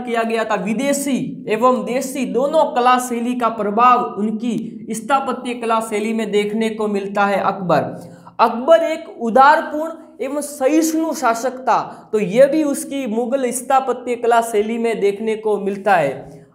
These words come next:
अकबर एक उदारपूर्ण, उदारपूर्ण व सहिष्णु,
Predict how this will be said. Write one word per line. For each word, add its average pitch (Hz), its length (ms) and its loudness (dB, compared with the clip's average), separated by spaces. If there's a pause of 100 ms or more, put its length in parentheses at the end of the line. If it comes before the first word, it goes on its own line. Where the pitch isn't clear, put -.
अकबर 208 600 2
एक 220 600 -2 (380)
उदारपूर्ण, 220 960 2 (960)
उदारपूर्ण 233 800 2 (2500)
व 180 760 0
सहिष्णु, 240 760 0